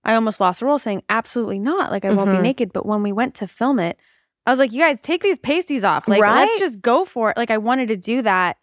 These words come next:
Speaker 2: Yeah.
Speaker 1: And I remember, I don't know if it was my, if it was acting with, or the director was like, "No, no, no, Rachel, you might, like, let's just keep, you know, you said
Speaker 2: Yeah.
Speaker 1: absolutely not. <laughs> Like,
Speaker 2: Uh-huh.
Speaker 1: let's just not go there." And I didn't. But even looking back now, I'm like, "Eh, I probably just should have."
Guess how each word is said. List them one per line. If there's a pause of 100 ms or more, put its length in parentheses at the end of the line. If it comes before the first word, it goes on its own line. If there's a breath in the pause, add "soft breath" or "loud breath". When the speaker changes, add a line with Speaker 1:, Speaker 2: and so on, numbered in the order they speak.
(200)
Speaker 2:
Yeah.
Speaker 1:
And
I
remember,
I
don't
know
if
it
was
my, (420)
if
it
was
acting
with,
or
the
director
was
like, (140)
"No,
no, (260)
no,
Rachel,
you
might,
like, (340 soft breath)
let's
just
keep,
you
know,
you
said
Speaker 2:
Yeah.
Speaker 1:
absolutely
not.
<laughs>
Like,
Speaker 2:
Uh-huh. (100)
Speaker 1:
let's
just
not
go
there."
And
I
didn't.
But
even
looking
back
now,
I'm
like,
"Eh,
I
probably
just
should
have."